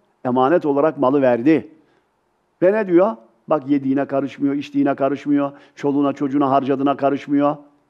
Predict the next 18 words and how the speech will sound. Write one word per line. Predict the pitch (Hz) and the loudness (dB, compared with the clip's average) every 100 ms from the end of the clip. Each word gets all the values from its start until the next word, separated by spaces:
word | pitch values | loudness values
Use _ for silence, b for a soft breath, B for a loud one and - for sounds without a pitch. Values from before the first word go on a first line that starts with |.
| _ | _
He? | 175 208 220 b b b | 2 2 0 b b b
Ama | 180 160 127 | -2 0 2
harcadın, | 165 175 151 131 139 147 _ _ | 2 2 0 -2 -4 -10 _ _
ihtiyaçlarını | 175 160 - 180 151 165 175 | -8 -4 -2 0 0 0 0
giderdin. | 170 156 135 135 147 _ _ _ _ _ _ _ _ _ _ _ _ - | 2 2 2 -2 -6 _ _ _ _ _ _ _ _ _ _ _ _ 0
Geriye | 185 226 233 180 | 4 4 4 4
de | 156 156 b b | 2 0 b b
nisap | 175 170 240 226 | -8 0 0 0
miktarı | 190 175 170 156 151 | -4 -2 2 2 2
bir | 147 143 | 0 0
mal | 147 143 | 2 0
kaldıysa | 139 156 143 123 160 185 147 131 143 _ _ _ _ _ _ _ _ _ _ _ _ _ _ - | 0 2 2 2 -2 -2 -2 -4 -6 _ _ _ _ _ _ _ _ _ _ _ _ _ _ 0
ve | 180 | 2
üzerinden | 185 208 214 214 240 196 | 4 2 2 2 2 4
de | 170 | 2
bir | 175 226 | 0 -6
sene | 180 196 220 | 0 0 2
geçtiyse, | 190 196 165 - 226 185 135 - | 4 2 2 -4 -4 0 0 -2